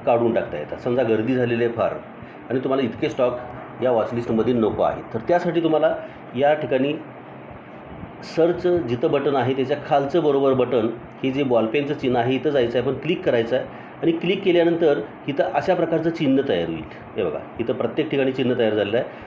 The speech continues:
आणि या चिन्हावर आपण जर क्लिक केलं तर तो स्टॉक निघून जातो. बघा, इथं मी क्लिक करतोय, Wipro निघून गेला, Tata मोटर निघून गेला, Titan निघून गेला आणि Tata मोटर्ससुद्धा निघून गेला.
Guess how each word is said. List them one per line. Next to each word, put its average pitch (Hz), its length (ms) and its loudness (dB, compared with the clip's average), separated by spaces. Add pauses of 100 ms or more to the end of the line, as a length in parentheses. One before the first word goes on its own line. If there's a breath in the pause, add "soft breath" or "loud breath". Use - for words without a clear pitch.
(160 loud breath)
आणि 147 160 2 (160)
या 143 180 4
चिन्हावर 147 400 4
आपण 160 220 2
जर 151 160 2
क्लिक 147 280 -4
केलं 127 300 2 (360 loud breath)
तर 151 80 0 (100)
तो 151 100 2
स्टॉक 135 340 0
निघून 101 240 2
जातो. 87 220 -2
बघा, 107 140 2
इथं 110 140 2
मी 123 80 0
क्लिक 131 180 -2
करतोय, 135 260 0 (240)
Wipro 127 260 2
निघून 135 200 4
गेला, 135 260 2 (960)
Tata 127 260 4
मोटर 143 240 0
निघून 131 240 2
गेला, 127 220 4 (640)
Titan 127 480 4 (280)
निघून 120 320 2
गेला 123 300 2 (120)
आणि 120 180 2 (120)
Tata 117 260 4
मोटर्ससुद्धा 110 960 -2 (240)
निघून 85 320 -4
गेला. 71 200 -8